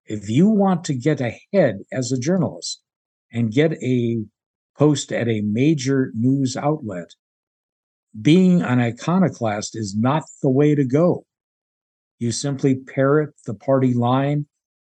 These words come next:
whatever it may be at the moment, and you will see your career advance. Contradict official accounts contradict the dominant narrative,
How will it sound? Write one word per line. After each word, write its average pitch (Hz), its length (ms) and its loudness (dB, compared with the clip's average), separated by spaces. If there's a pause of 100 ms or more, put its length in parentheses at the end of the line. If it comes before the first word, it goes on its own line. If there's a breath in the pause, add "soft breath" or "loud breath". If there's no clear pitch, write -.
whatever 127 560 2
it 101 120 -8
may 127 220 0
be 143 480 0
at 120 240 -4
the 98 100 -6
moment, 143 540 0 (640)
and 123 340 2
you 139 160 2
will 160 180 2
see - 200 -8
your 127 280 0
career 117 460 -4
advance. - 960 -2 (540)
Contradict 156 840 0
official 107 480 -6
accounts - 600 -14 (420)
contradict 151 1040 -2
the 123 80 -2
dominant 131 600 -2
narrative, 135 580 -2